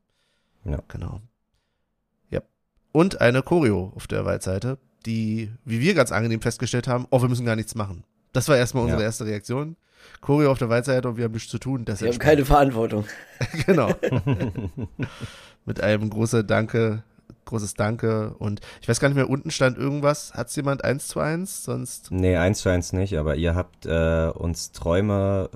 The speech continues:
Speaker 1: ihr habt Träume verwirklicht, die wir nie hatten.
Speaker 2: Genau.
Speaker 1: Oder, äh, ja, genau, irgendwie so. Vielleicht war es sogar eins zu eins jetzt sogar schon, aber
Speaker 3: Ich glaube, es
Speaker 2: Ja.
Speaker 3: war richtig.
Speaker 1: Ja, und, ähm, ja, der, also der Spruchband, den, also den, den, den Spruch fand ich,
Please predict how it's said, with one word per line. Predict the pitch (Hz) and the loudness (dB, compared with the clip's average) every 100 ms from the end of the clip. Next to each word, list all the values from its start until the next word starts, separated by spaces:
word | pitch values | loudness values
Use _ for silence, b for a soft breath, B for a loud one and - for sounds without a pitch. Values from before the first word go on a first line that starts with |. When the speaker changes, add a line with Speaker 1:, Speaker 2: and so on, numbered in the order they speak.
| - | -6
Speaker 1:
ihr | 85 90 | -2 0
habt | - | 0
Träume | 92 113 | 2 2
verwirklicht, | - 87 85 92 92 - | 4 2 0 -2 -4 -6
die | 85 | -4
wir | 82 | 0
nie | 80 78 | 2 2
hatten. | 73 67 67 | 0 -2 0
Speaker 2:
Genau. | 127 95 - _ _ _ - | 0 -2 -8 _ _ _ -2
Speaker 1:
Oder, | 82 82 76 | 4 4 2
äh, | 76 | 0
ja, | 76 73 | 2 2
genau, | 73 | 0
irgendwie | 65 73 | -2 -4
so. | 67 67 | -4 -6
Vielleicht | - 90 78 | 0 0 2
war | 82 | 0
es | - | 0
sogar | 82 69 | 0 0
eins | 80 | -2
zu | - | -4
eins | 67 76 | -4 -4
jetzt | 78 - | -4 -6
sogar | - 73 67 73 73 | -6 -6 -4 -4 -4
schon, | 73 76 78 | -6 -6 -4
aber | 69 69 | -4 -4
Speaker 3:
Ich | 73 | -6
glaube, | - 113 135 | -2 0 2
es | - | 0
Speaker 2:
Ja. | |
Speaker 3:
war | 113 | -2
richtig. | 104 101 - 82 - _ _ _ _ _ _ _ _ | -2 -4 -8 -18 -18 _ _ _ _ _ _ _ _
Speaker 1:
Ja, | 76 71 69 - | 0 2 0 -2
und, | 73 71 71 71 69 - | 0 2 4 2 -2 -2
ähm, | 69 69 69 67 71 - | 0 0 -2 -4 -8 -4
ja, | 85 90 | 4 4
der, | 87 - - | 4 2 -2
also | 82 | 0
der | 82 | 2
Spruchband, | - 117 131 120 117 95 | 0 4 6 6 4 2
den, | 85 - | -2 -2
also | 76 76 | -2 -2
den, | 78 73 | -2 -2
den, | 71 71 | -2 -2
den | 73 | -4
Spruch | - 104 131 - | -4 2 2 2
fand | - 92 87 | -2 -4 -4
ich, | 82 85 - - - | -2 -4 -6 -16 -20